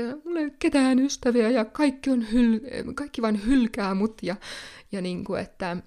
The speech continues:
mm, että, et kaikkea sellaista niinku rajoittavia uskomuksia ja sellaista oikein sellaista vähän niinku itsesääliä ja,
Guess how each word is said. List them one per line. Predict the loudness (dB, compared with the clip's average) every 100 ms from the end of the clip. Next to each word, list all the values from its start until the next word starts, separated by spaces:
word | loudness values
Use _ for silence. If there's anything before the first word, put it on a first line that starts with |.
| _ -12
mm, | -10 -10 -12 -16 -20 _ -12
että, | -12 -10 -10 -8 -10 -12 _ _ _ _ _ _ _ _ -16
et | -16 -16 -12 -2
kaikkea | -2 0 -2 -2
sellaista | -2 -4 -4
niinku | -4 -4 -4 -4
rajoittavia | -2 0 0 -2 -4 -4
uskomuksia | -4 -6 -8 -8 -6 -6 -4 -4
ja | -4 -6
sellaista | -8 -8 -8 -6
oikein | -4 -2 -2
sellaista | -4 -8 -8
vähän | -8 -8
niinku | -8
itsesääliä | -10 -8 -8 -6 -4 -2 -2 -4 -6
ja, | -4